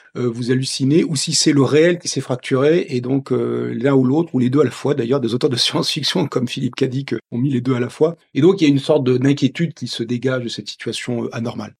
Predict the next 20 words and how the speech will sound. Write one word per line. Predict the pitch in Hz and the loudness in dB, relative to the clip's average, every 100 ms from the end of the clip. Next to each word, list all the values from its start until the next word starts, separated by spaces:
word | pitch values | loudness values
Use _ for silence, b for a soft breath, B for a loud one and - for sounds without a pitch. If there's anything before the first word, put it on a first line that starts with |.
| _ | _
Donc | 127 | 0
voilà | 123 175 | 4 4
un | 165 | 4
peu | 156 | 4
les | 143 139 | 2 2
trois | - 156 | 2 2
modes, | 160 160 135 | 4 2 2
euh, | 123 | 0
que | 123 123 | -2 -4
Claude | 143 123 | -2 -2
Eken | 123 135 | 0 0
m'avait | 123 117 117 113 | 0 -2 -2 -2
suggérés | 107 123 110 165 | -4 -6 0 0
pour | 143 131 | 2 2
bien | 151 | 2
comprendre, | 143 120 - 170 175 | 0 -6 0 0 0
pour | 139 | -6
faire | - 131 | -6 -6
comprendre, | - 110 175 143 b b b - | -6 -8 -6 -8 b b b -10
euh, | 117 | -8